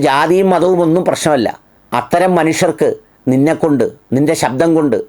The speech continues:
നിന്റെ കാശ് കൊണ്ട്, നിന്റെ ഇടപെടൽ കൊണ്ട് ഉപകാരമുണ്ടാകേണ്ടത് ആവശ്യമാണ്. എന്നാൽ അതുപോലെയുള്ള മനുഷ്യർക്ക് ഒരു ബന്ധവും സ്വന്തവും ഇല്ലെങ്കിലും അവർക്ക് ആവശ്യമുള്ളത് നൽകി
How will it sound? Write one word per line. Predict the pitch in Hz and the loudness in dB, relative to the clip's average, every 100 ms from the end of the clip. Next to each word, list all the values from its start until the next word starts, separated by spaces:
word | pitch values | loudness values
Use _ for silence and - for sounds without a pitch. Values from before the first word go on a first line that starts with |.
| - | -4
നിന്റെ | 123 151 165 | 0 0 0
കാശ് | 135 143 147 170 | 0 0 0 0
കൊണ്ട്, | 156 113 - _ _ - | 0 -2 -4 _ _ -2
നിന്റെ | 127 160 139 | 0 2 2
ഇടപെടൽ | 131 151 165 156 | 2 2 2 2
കൊണ്ട് | 147 120 110 - 113 | 0 0 -2 -2 -2
ഉപകാരമുണ്ടാകേണ്ടത് | 117 139 151 156 151 135 135 131 127 117 | 2 2 2 2 0 0 0 0 2 2
ആവശ്യമാണ്. | 113 117 123 87 - - _ _ _ | 2 0 -2 -2 -6 -16 _ _ _
എന്നാൽ | 131 143 160 131 - _ _ - | 0 2 2 0 -4 _ _ -4
അതുപോലെയുള്ള | 135 165 190 202 208 196 185 | 0 2 2 2 4 2 2
മനുഷ്യർക്ക് | 170 - 185 160 190 | 0 0 -2 2 2
ഒരു | 165 185 | 2 2
ബന്ധവും | 175 165 196 196 185 | 2 2 0 0 0
സ്വന്തവും | 170 165 190 196 190 | 0 2 2 2 2
ഇല്ലെങ്കിലും | 175 170 147 104 - _ _ _ - | 2 2 0 -2 -10 _ _ _ -4
അവർക്ക് | 131 165 147 147 156 | 0 0 0 0 0
ആവശ്യമുള്ളത് | 175 190 185 185 185 170 | 0 0 0 2 2 2
നൽകി | 160 160 | 0 2